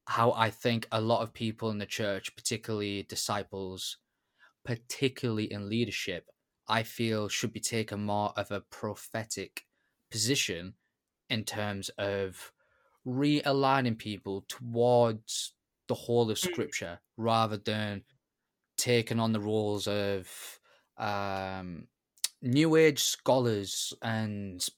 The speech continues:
Speaker 1: "I'm gonna bring fresh ideas." And this is what I find really interesting, 'cause when I've talked to people about what I'm writing and, or I've expressed themes in the Bible, <laughs> a lot of people said to me, "Wow, that's a really new, fresh way of looking at it."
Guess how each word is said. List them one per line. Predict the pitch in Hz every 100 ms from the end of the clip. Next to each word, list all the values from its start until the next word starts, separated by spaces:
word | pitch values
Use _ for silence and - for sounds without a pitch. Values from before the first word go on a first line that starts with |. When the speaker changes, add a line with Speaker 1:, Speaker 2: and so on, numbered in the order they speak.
| _ _
Speaker 1:
"I'm | 110 110
gonna | - 127
bring | 120 131 117
fresh | - - 131 -
ideas." | 117 110 123 120 92 92 - _ - - - -
And | 120 117 110 - _ _ _
this | 151 147
is | 151
what | 135 127
I | 135
find | 120 131 123 107
really | 117 120 110 110 104
interesting, | 113 110 113 - 117
'cause | 110 104
when | 110
I've | 113 113
talked | 135 127
to | 117
people | 113 107 98
about | 92 98 95
what | 101 98
I'm | 101
writing | 98 92 92 - 98 92 92 92 -
and, | 95 92 90 90 - _ _ _ -
or | 101 98 92 - _ -
I've | 107
expressed | 104 - - 117 107 - - - - _
themes | - 107 104 101
in | 101
the | 98
Bible, | - 95 95 95 92 90 _ - _
<laughs> | _ -
a | 120 107
lot | 123 120
of |
people | 135 113
said | - 113
to | 113
me, | 113 - _ _ -
"Wow, | 139 165 160 120
that's | 131 -
a |
really | 131 143 135 131
new, | 135
fresh | 120 - 123 -
way | 131 120
of | 107
looking | 117 139 120
at | 107 92
it." | 82